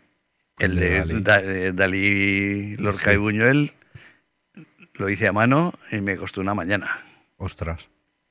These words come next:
Speaker 1: Es que
Speaker 2: Claro, tu
Speaker 1: todo
Speaker 2: cabeza
Speaker 1: tiene sus ventajas y sus
Speaker 2: <laughs>
Speaker 1: inconvenientes.
Speaker 2: Claro, que tu cabeza igual ya está más establecida a
Speaker 1: Y la,
Speaker 2: eso.
Speaker 1: y la mano,
Speaker 2: Y la
Speaker 1: claro,
Speaker 2: mano, claro,
Speaker 1: claro.
Speaker 2: sobre todo la mano.
Speaker 1: Sí, sí.
Speaker 2: Ahora que has mencionado los carteles, también has sido cartelista.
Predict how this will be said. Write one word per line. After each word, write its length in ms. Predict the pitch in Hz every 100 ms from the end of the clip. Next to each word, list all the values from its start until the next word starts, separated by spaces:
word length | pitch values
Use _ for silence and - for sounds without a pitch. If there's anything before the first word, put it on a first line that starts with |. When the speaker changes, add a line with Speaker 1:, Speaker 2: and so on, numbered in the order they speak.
| _ - _ 101 98
Speaker 1:
Es 180 | 101 92
que 680 | - 101 98 98 92 98 113 -
Speaker 2:
Claro, 300 | - 95 87
tu 120 | 80 -
Speaker 1:
todo 180 | 117
Speaker 2:
cabeza 60 | 113 113
Speaker 1:
tiene 140 | 110 107
sus 120 | 110
ventajas 460 | 107 95 101 113
y 100 | 127 131
sus 60 |
Speaker 2:
<laughs> 120 | 127
Speaker 1:
inconvenientes. 720 | 160 123 104 104 120 - 104 -
Speaker 2:
Claro, 240 | - 110 123
que 80 | 107
tu 200 | 98 101 -
cabeza 460 | 98 95 95 107
igual 260 | 107 104 107
ya 120 | 104
está 200 | 98 104
más 600 | 98 98 101 95 - _ _ - _ - -
establecida 600 | 104 - 95 90 95 90
a 80 | 98
Speaker 1:
Y 20 |
la, 60 |
Speaker 2:
eso. 180 | 92 80 -
Speaker 1:
y 120 | 101
la 120 | 92
mano, 340 | 87 95 98 82
Speaker 2:
Y 40 |
la 80 | 87
Speaker 1:
claro, 160 | 87 92
Speaker 2:
mano, 180 | 98 - -
claro, 180 | 85 90
Speaker 1:
claro. 140 | 85
Speaker 2:
sobre 100 | 82
todo 120 | 80
la 80 | 82
mano. 220 | 80 87 - - - - _ _ _ _ _ _
Speaker 1:
Sí, 260 | - - 87
sí. 300 | - 82 78 _
Speaker 2:
Ahora 180 | 90 95
que 240 | - 104 104
has 160 | 104
mencionado 340 | 110 107 107 101
los 100 | 92
carteles, 400 | 104 87 95 104
también 240 | 110 92
has 100 | 85
sido 200 | - 90
cartelista. 640 | 87 85 85 90 - 90